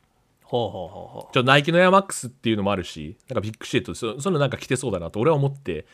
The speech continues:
Speaker 1: うん。
Speaker 2: で、なんかテニスっていうとちょっとこの、なんつうんですかね、爽やか系のイメージあるじゃん、やっぱ。
Speaker 1: うん。
Speaker 2: うん。
Speaker 1: モノホンの
Speaker 2: だからこの、
Speaker 1: テニサーと
Speaker 2: そう、モノホンの方ね。そう、
Speaker 1: うん。
Speaker 2: モノホンの方はさ。
Speaker 1: ええ。
Speaker 2: だからなんかそういうのになると、
Speaker 1: うん。
Speaker 2: やっぱサコッシュみたいな、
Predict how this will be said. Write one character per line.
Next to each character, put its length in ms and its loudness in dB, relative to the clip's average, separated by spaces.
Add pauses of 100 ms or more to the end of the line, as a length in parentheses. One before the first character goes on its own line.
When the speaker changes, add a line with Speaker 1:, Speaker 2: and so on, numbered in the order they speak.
(120)
Speaker 1:
う 40 -12
ん。 760 -6
Speaker 2:
で、 60 0
な 80 2
ん 20 2
か 80 2
テ 220 4
ニ 120 4
ス 180 -10
っ 40 -20
て 100 -2
い 40 4
う 40 0
と 80 -8
ち 80 -4
ょ 40 -2
っ 40 -10
と 80 -6
こ 120 0
の、 260 -4 (760)
な 180 2
ん 40 -4
つ 80 -14
う 20 -12
ん 20 -8
で 40 -8
す 80 -16
か 100 -2
ね、 240 -2 (240)
爽 340 4
や 120 6
か 120 4
系 200 4
の 100 4
イ 60 0
メ 100 4
ー 40 2
ジ 80 2
あ 60 2
る 60 -4
じ 60 -12
ゃ 40 -10
ん、 20 -6
や 100 0
っ 40 -4
ぱ。 260 -10 (680)
Speaker 1:
う 80 -2
ん。 200 -4 (640)
Speaker 2:
う 80 -4
ん。 240 -6 (160)
Speaker 1:
モ 140 2
ノ 100 4
ホ 160 6
ン 120 2
の 80 4
Speaker 2:
だ 60 8
か 60 2
ら 80 -6
こ 20 -20
の、 0 - (360)
Speaker 1:
テ 100 0
ニ 80 0
サ 60 4
ー 40 6
と 60 4
Speaker 2:
そ 60 8
う、 20 8
モ 60 8
ノ 60 8
ホ 140 6
ン 80 2
の 80 4
方 180 4
ね。 180 -4
そ 100 -2
う、 20 4
Speaker 1:
う 40 0
ん。 20 2
Speaker 2:
モ 120 2
ノ 100 4
ホ 100 4
ン 80 2
の 80 0
方 80 2
は 100 2
さ。 260 -8
Speaker 1:
え 380 -6
え。 20 -20
Speaker 2:
だ 20 -20
か 40 -20 (200)
ら 60 2
な 80 4
ん 20 4
か 80 4
そ 200 6
う 40 6
い 20 4
う 40 4
の 100 2
に 60 -2
な 100 4
る 120 0
と、 460 4
Speaker 1:
う 60 -6
ん。 100 -2
Speaker 2:
や 80 0
っ 40 2
ぱ 60 2
サ 220 2
コ 120 4
ッ 20 6
シ 240 -2
ュ 20 0
み 100 -2
た 140 2
い 60 -2
な、 280 -2